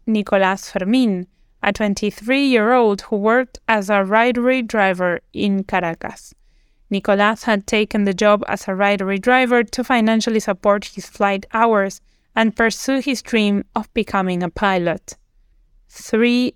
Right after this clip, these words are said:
plainclothes officers who were not wearing any identification stopped Fermín.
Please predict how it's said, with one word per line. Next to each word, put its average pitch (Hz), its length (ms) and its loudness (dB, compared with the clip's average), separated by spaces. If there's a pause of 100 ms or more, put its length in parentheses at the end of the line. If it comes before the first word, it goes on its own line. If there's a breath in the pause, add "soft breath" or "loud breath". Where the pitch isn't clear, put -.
(160)
plainclothes 240 960 2 (140)
officers 202 800 0
who 208 160 -2
were 262 200 2
not 226 480 2 (720)
wearing 208 500 2
any 220 300 2
identification 202 1300 -2
stopped - 560 -4
Fermín. 220 640 0